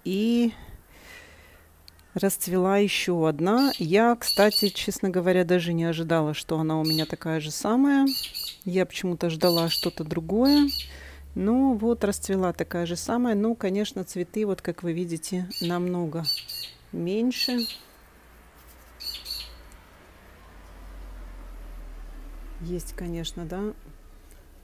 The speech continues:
Вот этот цветок такой большой, прям красиво. Ну, я, кстати, видела, у нас в клубе ещё есть больше цветы. Не знаю, может быть, они с возрастом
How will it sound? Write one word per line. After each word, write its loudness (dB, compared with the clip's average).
Вот -8
этот -8
цветок -10
такой -8
большой, -10
прям -8
красиво. 0
Ну, 4
я, 4
кстати, -2
видела, 0
у -4
нас 2
в -10
клубе 2
ещё 0
есть 0
больше 0
цветы. -4
Не 0
знаю, 2
может 0
быть, -2
они 0
с -8
возрастом 0